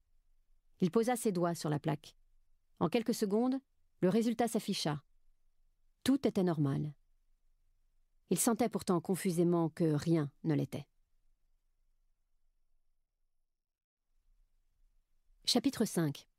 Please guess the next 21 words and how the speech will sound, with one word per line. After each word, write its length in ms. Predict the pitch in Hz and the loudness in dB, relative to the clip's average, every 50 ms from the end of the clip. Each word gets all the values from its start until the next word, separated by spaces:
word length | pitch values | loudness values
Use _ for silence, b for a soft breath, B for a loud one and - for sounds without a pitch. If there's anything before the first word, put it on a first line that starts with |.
| _ _ _ _ _ _ _ _ _ _ _ _ _ _ _ _ _ _ _ _ _ _ _ _ _ _ _ _ _ _ _ _ _ - | _ _ _ _ _ _ _ _ _ _ _ _ _ _ _ _ _ _ _ _ _ _ _ _ _ _ _ _ _ _ _ _ _ 0
Jean 220 | 196 165 247 277 | 2 2 2 2
Farrel 380 | 294 - 285 240 220 254 277 285 | 2 0 0 0 2 2 2 2
reconstitua 580 | 233 220 - 226 233 - - 233 - - 247 233 | 0 0 0 0 -2 0 0 -2 0 0 2 2
le 80 | 196 | 2
fil 240 | 180 - - 240 214 | 0 0 0 0 2
des 160 | 180 185 165 | 2 2 2
événements 380 | 190 175 180 180 185 185 180 165 | 2 2 2 4 4 2 2 2
depuis 240 | 175 160 - - 175 | 0 -2 0 2 2
le 80 | 170 | 2
moment 320 | 165 165 170 180 190 190 170 | 4 4 4 2 2 2 2
où 80 | 165 | 2
il 80 | 160 160 | 2 2
avait 160 | 156 147 165 | 2 2 0
reçu 320 | 156 175 165 - - 208 | 0 0 -2 -2 0 0
le 120 | 185 170 156 | 2 2 2
S 200 | 156 151 - - | 2 0 0 0
M 120 | 160 160 | 2 2
S 140 | 160 160 143 | 2 0 0
de 80 | 139 151 | -2 -2
Kitry 440 | - - - 185 - - - 180 | -4 -2 -4 -4 -2 -2 -2 -2
Valois 420 | 147 156 151 151 147 160 180 202 | 0 0 2 2 2 2 0 -2